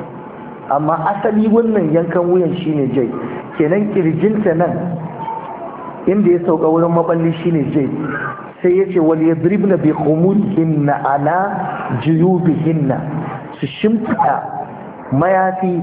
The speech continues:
ko khimari ko niqabi ko wani abin da za su rufe, ya rufe juyubihinna, ma'ana ya rufe kirjinsu. Wanc-, wancan kuma,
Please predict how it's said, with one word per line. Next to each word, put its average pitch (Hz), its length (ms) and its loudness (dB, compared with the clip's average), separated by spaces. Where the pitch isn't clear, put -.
ko 196 240 4
khimari 170 500 2
ko 180 240 4
niqabi 170 500 0
ko 180 60 4
wani 196 180 4
abin 175 280 0
da 175 120 2
za 170 60 -10
su 160 80 -2
rufe, 180 200 2
ya 143 100 6
rufe 190 300 4
juyubihinna, 170 500 2
ma'ana 180 300 2
ya 214 80 2
rufe 214 160 4
kirjinsu. 214 400 0
Wanc-, 220 300 0
wancan 214 400 2
kuma, 156 480 -2